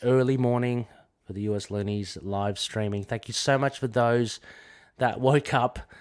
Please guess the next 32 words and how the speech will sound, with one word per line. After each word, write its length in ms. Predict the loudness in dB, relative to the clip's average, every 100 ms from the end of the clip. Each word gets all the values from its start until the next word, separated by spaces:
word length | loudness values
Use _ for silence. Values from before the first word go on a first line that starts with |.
| -18 -8
and 80 | -6
stumbled 500 | 0 2 4 2 0
onto 300 | 0 -2 0
this. 360 | 0 -2 -2
I 120 | -4
hope 260 | -4 -6 -4
you 140 | -2
enjoyed 640 | -2 -4 -2 0 0 -2 -4
the 80 | -6
discussion. 640 | -4 -4 -4 -2 -4 -4 -8 -20 -20 -6
This 200 | -4 0
new 600 | 0 2 4 4 2 0
comic 480 | -2 -2 -2 -2 -6
that's 180 | -8 -4
only 280 | 0 0
just 180 | -2 -4
come 180 | -4 -2
out 180 | -2 -4
this 240 | -6 -6
week, 320 | -4 -4 -4
I, 180 | -8 -10 -8
I 80 | -6
love 500 | -2 0 4 4 4
doing 280 | 2 0 0
these 240 | -2 -4
things, 500 | -4 -2 -2 -4 -8 -14 -20 -20 -10
um, 160 | -6 -4
fresh, 800 | -6 -8 -2 0 0 -2 -4 -8 _ _
hot 300 | -2 0 0
off 120 | -2
the 80 | -8
press. 520 | -2 -2 -2 -4